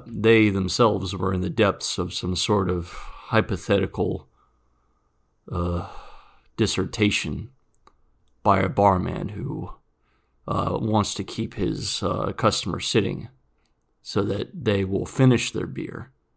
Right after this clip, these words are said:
and then order another one. My secret has been exposed by myself because I can't, I can't stop talking.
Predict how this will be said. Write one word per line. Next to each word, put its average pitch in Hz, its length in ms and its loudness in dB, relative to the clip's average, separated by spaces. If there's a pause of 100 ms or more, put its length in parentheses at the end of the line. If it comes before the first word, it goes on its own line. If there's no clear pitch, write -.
and - 140 -6
then 95 140 -2
order 52 260 -4
another - 280 -4
one. - 280 -12 (680)
My 95 140 -2
secret 117 520 2 (1000)
has 90 140 -4
been 101 140 -2
exposed 95 600 0
by 95 160 2
myself - 760 -4 (1300)
because - 260 -10
I 92 80 -4
can't, 90 340 -4
I 95 100 -4
can't 98 280 -2
stop - 340 -4
talking. 110 460 0